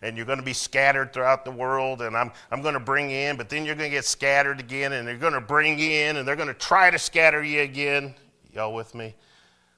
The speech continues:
Please take this the right way. How many of y'all think the first day that they get to stay in their promised land? Amen? This is what God promised us. This is the fulfillment of everything.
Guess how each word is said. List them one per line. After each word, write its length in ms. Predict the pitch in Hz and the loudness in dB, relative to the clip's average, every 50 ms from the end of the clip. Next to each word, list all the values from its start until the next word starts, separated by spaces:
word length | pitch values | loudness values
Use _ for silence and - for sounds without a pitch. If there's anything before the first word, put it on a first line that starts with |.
| _ _ _ | _ _ _
Please 220 | - 123 110 - | -12 -12 -10 -10
take 180 | - 113 110 - | -10 -10 -10 -10
this 160 | 101 95 - | -14 -16 -12
the 80 | - | -10
right 120 | 98 95 85 | -10 -10 -10
way. 120 | 87 87 | -12 -16
How 240 | 82 - 113 113 120 | -16 -12 -10 -8 -8
many 160 | 123 117 110 | -8 -8 -10
of 100 | 101 92 | -10 -10
y'all 340 | 98 92 92 92 90 82 - _ _ _ _ _ _ _ _ _ _ _ _ | -6 -4 -4 -4 -4 -6 -10 _ _ _ _ _ _ _ _ _ _ _ _
think 240 | - 107 104 95 _ | -12 -12 -12 -14 _
the 80 | - | -20
first 480 | - - - 104 104 104 98 - - _ | -20 -14 -10 -8 -8 -8 -8 -12 -16 _
day 260 | - 98 98 98 95 87 | -10 -8 -8 -8 -8 -10
that 200 | 82 85 - - | -12 -16 -16 -14
they 180 | 90 92 95 | -14 -12 -12
get 280 | 90 92 95 92 _ - | -12 -14 -14 -16 _ -16
to 100 | - 73 | -14 -12
stay 640 | - - - _ - - 90 92 98 98 95 95 - | -10 -12 -12 _ -6 -4 -2 -2 -2 -4 -4 -8 -10
in 140 | 78 78 78 | -14 -16 -14
their 140 | 76 78 80 | -14 -16 -16
promised 600 | - - - 90 90 90 90 90 90 - - - | -16 -14 -12 -10 -10 -10 -12 -14 -16 -18 -18 -18
land? 540 | 87 85 87 82 80 78 76 71 69 71 _ _ _ _ _ _ _ _ _ _ _ _ _ _ _ _ _ _ _ _ _ _ _ _ _ _ - 98 | -16 -18 -18 -18 -18 -20 -20 -20 -20 -20 _ _ _ _ _ _ _ _ _ _ _ _ _ _ _ _ _ _ _ _ _ _ _ _ _ _ -14 -12
Amen? 360 | 107 113 110 110 113 113 104 - - _ _ _ _ _ _ _ _ _ _ _ _ _ _ _ _ _ _ _ | -10 -8 -8 -8 -8 -10 -12 -14 -20 _ _ _ _ _ _ _ _ _ _ _ _ _ _ _ _ _ _ _
This 280 | - 123 127 123 - - | -6 -4 -4 -4 -6 -10
is 160 | 104 98 92 | -10 -10 -10
what 240 | 98 101 107 98 - | -8 -8 -8 -8 -6
God 300 | 101 95 95 92 - - | -6 -6 -6 -6 -8 -10
promised 500 | - 95 90 87 85 90 85 - - - | -12 -10 -10 -10 -12 -14 -18 -18 -16 -16
us. 220 | 80 82 78 - | -16 -16 -16 -18
This 340 | - - 117 123 110 - - | -14 -10 -10 -10 -10 -10 -10
is 180 | 120 110 101 - | -12 -12 -12 -12
the 100 | - 104 | -14 -14
fulfillment 640 | - - 104 95 - - 107 95 95 95 90 87 90 | -12 -12 -12 -12 -12 -14 -16 -16 -16 -16 -16 -16 -16
of 140 | 87 82 | -16 -16
everything. 480 | 90 90 87 87 85 - - 92 90 | -16 -16 -16 -16 -20 -20 -18 -18 -20